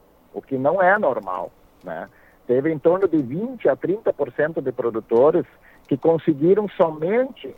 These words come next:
em janeiro implantar cultura. Então, no mês de outubro, no mês de novembro e no mês de dezembro, ah, esses produtores não conseguiram plantar devido à falta de umidade no solo.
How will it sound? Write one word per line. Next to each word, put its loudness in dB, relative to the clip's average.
em -10
janeiro 0
implantar -2
cultura. -4
Então, 0
no -2
mês 2
de 0
outubro, -6
no -6
mês -2
de -8
novembro -2
e -2
no -6
mês -2
de -6
dezembro, 0
ah, 4
esses -2
produtores -2
não -4
conseguiram 0
plantar 2
devido -2
à 4
falta 0
de -4
umidade 0
no -8
solo. -2